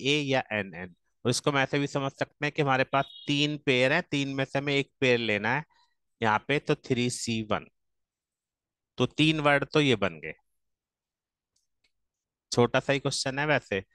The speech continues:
और अगर हम फोर्थ केस की, थर्ड के, सॉरी,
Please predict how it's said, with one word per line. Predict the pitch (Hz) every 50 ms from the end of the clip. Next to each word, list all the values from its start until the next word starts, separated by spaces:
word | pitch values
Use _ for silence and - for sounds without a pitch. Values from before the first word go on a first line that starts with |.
| _ _ - - - - _ _ _ _ _ -
और | - 107 107 104 107 110 - -
अगर | - 117 110 123 123
हम | 127 135 _ - -
फोर्थ | - - 135 139 135 _
केस | - - 131 131 127 -
की, | - 135 117 -
थर्ड | _ - - 131 131 139
के, | _ - 123 - _ -
सॉरी, | - - - 95 90 82 -